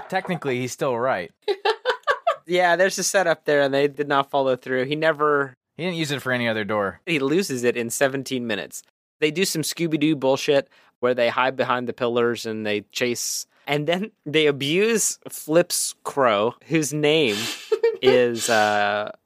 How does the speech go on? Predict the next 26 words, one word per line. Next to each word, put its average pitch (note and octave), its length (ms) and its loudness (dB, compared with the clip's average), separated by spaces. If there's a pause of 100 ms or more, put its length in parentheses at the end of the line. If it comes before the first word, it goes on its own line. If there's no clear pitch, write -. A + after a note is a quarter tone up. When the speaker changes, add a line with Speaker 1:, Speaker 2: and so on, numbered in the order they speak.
Speaker 2:
this G#2+ 160 -6
is - 80 -4
a G2 40 -10
pretty A2 200 -4
good F#2+ 140 -4
gag, E2 340 -4 (120)
Flap. - 420 -2 (220)
So - 180 -4
they're G#2 180 0
flipping G2+ 320 -8
Flap. - 300 -10 (260)
I F#2+ 60 -2
like - 120 -6
that. G#3 160 -8
Speaker 1:
Uh, B2+ 140 0
but B2+ 260 -8
this F3+ 160 -4
is D#3+ 80 -2
not D#3+ 200 0
all C#3+ 160 2
before A#2+ 640 -2
he A#2 160 -4
does A2 260 -2
meet B2 240 -6
the - 60 -14
princess. F#2 560 -8